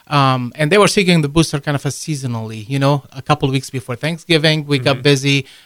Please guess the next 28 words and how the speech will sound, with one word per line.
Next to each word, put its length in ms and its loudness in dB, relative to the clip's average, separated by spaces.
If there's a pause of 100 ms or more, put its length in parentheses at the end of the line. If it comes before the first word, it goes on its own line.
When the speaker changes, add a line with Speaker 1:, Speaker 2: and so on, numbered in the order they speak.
(100)
Speaker 1:
A 120 -2
couple 240 -6
of 60 -12
weeks 180 -12
before 260 -6
Christmas, 480 -4
we 80 -2
got 240 0
busy. 320 2 (220)
So 120 0
people 340 2
got 320 0
the 40 4
idea 340 4
that, 280 -2
you 80 2
know 80 2
what, 320 2 (200)
it's 300 -6
wintertime, 760 2
we're 180 0
all 320 4
en-, 160 -4
enclosed 480 2
indoors, 500 4 (240)
we're 140 2
getting 320 2
together, 640 4